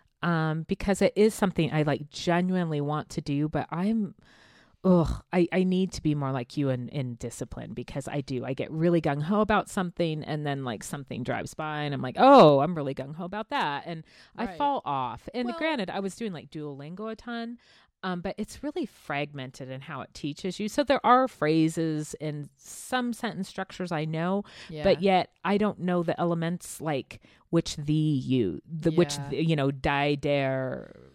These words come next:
Speaker 1: you know, which one to
Speaker 2: Well,
Speaker 1: use.
Speaker 2: to be honest,
Speaker 1: Das.
Speaker 2: you haven't in your life, you're not in a situation where it's imperative that you learn German.
Speaker 1: No,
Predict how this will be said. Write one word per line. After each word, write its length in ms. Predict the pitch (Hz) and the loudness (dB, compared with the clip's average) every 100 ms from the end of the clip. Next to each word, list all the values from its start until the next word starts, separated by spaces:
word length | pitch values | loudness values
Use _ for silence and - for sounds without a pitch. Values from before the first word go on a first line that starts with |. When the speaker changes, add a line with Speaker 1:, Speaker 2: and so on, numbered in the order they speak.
| 160 | -4
Speaker 1:
you 140 | 160 | -2
know, 180 | 139 135 | 0 -2
which 300 | 135 190 - | 0 0 2
one 140 | 202 | 2
to 80 | 175 | 4
Speaker 2:
Well, 120 | 160 | 4
Speaker 1:
use. 540 | 240 349 165 113 110 - | 8 8 8 4 -4 -8
Speaker 2:
to 60 | 294 | -4
be 120 | 294 | -2
honest, 80 | 294 156 139 160 | 2 4 4 2
Speaker 1:
Das. 40 | 220 | 2
Speaker 2:
you 160 | 269 | 2
haven't 420 | 269 277 247 285 - | 4 2 2 2 -2
in 160 | 240 | -2
your 200 | 233 247 | 0 0
life, 340 | 247 202 202 208 | 0 -2 -2 -2
you're 80 | |
not 260 | 202 196 202 | 0 0 -2
in 120 | 196 | -2
a 60 | 180 | -2
situation 600 | - 175 175 165 - 170 | -4 -6 -2 -2 -4 -4
where 300 | 156 151 147 | -4 -2 -2
it's 240 | 135 160 | -2 -4
imperative 540 | 160 160 - 156 156 147 | -6 -6 -4 -4 -4 -6
that 100 | 147 | -8
you 120 | - | -8
learn 160 | 143 131 | -8 -10
German. 340 | 123 - - - _ _ _ _ _ _ | -12 -12 -16 -18 _ _ _ _ _ _
Speaker 1:
No, 640 | 330 330 214 170 156 156 | 2 8 8 8 6 6